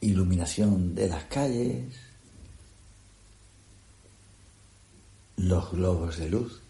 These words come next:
las tiendas con los regalos, las felicitaciones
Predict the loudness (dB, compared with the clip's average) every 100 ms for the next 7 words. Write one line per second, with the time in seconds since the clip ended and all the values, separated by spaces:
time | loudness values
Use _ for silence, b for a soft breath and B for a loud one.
0 | -10 -6 -6 -2 2 2 2 -2 -8 -12
1 | -20 B B B B -4 -4 -2 0 2
2 | 2 0 -6 B B B B -20 -20 -20
3 | -20 -20 -20 -6 0 2 2 0 -4 -2
4 | -2 -2 -6 -6 -4 0 2 4 2